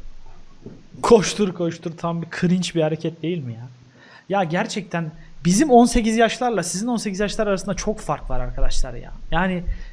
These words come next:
biz on sekiz yaşında tam bir maldık. Çok <laughs> affedersiniz de ya.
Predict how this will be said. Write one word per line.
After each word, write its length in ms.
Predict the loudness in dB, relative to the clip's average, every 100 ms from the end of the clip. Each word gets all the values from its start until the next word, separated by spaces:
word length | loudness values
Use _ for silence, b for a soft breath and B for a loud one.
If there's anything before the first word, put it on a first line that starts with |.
| B
biz 280 | 0 0 2
on 160 | 4 4
sekiz 240 | 4 0
yaşında 320 | -2 -2 -2 -2
tam 260 | 0 2
bir 40 | 4
maldık. 580 | 4 6 6 6 4
Çok 160 | 2 0
<laughs> 20 |
affedersiniz 880 | 0 0 0 0 -2 -4 -10 -12 -8
de 140 | -8
ya. 80 | -8